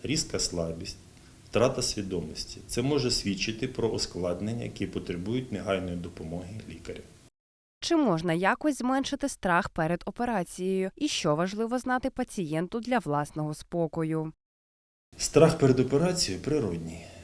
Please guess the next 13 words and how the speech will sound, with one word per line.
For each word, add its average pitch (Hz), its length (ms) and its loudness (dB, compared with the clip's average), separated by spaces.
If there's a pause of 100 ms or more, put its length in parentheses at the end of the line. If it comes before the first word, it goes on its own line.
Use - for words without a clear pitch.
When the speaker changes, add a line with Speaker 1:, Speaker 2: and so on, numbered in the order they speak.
(380)
Speaker 1:
Завдання 143 540 2
лікаря — 139 520 -2
пояснити 131 440 -2
пацієнту, 87 680 -6
як 127 220 0
саме 117 280 0
буде 110 260 -2
відбуватись, 87 800 -4
як 117 320 0
контролюється 104 680 -4
безпека 98 600 -4
та 90 220 -8
знеболення. 87 720 -10